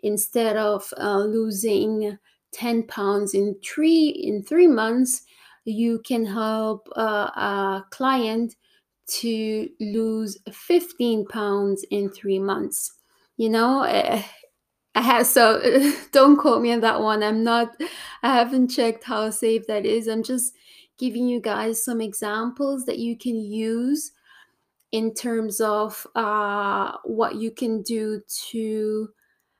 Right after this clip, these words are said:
um, go over and beyond. You know, another way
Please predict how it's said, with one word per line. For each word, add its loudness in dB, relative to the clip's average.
um, -6
go 4
over 4
and 0
beyond. -2
You -2
know, -2
another 2
way 0